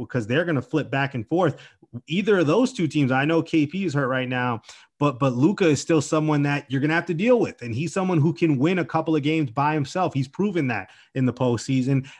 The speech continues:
And then I mentioned the Blazers. Again, they're a team that's been there. They've done that. They've been battle tested.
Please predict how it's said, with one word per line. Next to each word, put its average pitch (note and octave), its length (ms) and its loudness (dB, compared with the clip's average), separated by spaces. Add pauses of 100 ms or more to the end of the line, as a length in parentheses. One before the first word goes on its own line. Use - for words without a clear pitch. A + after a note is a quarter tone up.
And C3 180 0
then C#3 140 2
I C3+ 80 2
mentioned D#3 340 2
the C#3 60 0
Blazers. D3+ 440 0
Again, C3 320 -2
they're C3+ 200 0
a D#3 60 -2
team E3+ 220 -2
that's D3+ 220 -2
been D3+ 280 0
there. D#3 220 2
They've C#3 240 0
done C#3+ 200 -2
that. C#3+ 160 -2
They've C3+ 160 -2
been C#3 120 -2
battle C3 300 0
tested. B2+ 460 -4